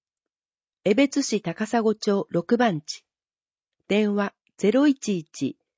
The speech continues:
三八一一ゼロ五一。編集、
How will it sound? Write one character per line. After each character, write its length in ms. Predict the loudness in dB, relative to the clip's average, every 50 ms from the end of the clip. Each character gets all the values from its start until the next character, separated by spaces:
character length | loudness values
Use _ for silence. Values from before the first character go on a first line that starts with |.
| _ _ _
三 300 | -4 0 2 2 2 2
八 340 | 0 -2 -4 -4 -6 -8 -8
一 420 | -8 -8 _ -6 -2 -2 -2 -2 _ _ _ _ _ _ _
一 280 | -12 -10 -4 -2 -2 0
ゼ 200 | 2 2 4 4
ロ 140 | 2 0 0
五 260 | 0 0 0 0 0
一。 380 | -2 -6 _ -10 -10 -10 -10 _ _ _ _ _ _ _ _ _ _ _ _ _ _ _ _ _ _ _
編 240 | -2 0 2 2 2
集、 460 | 0 -2 -2 -2 0 0 0 0 -2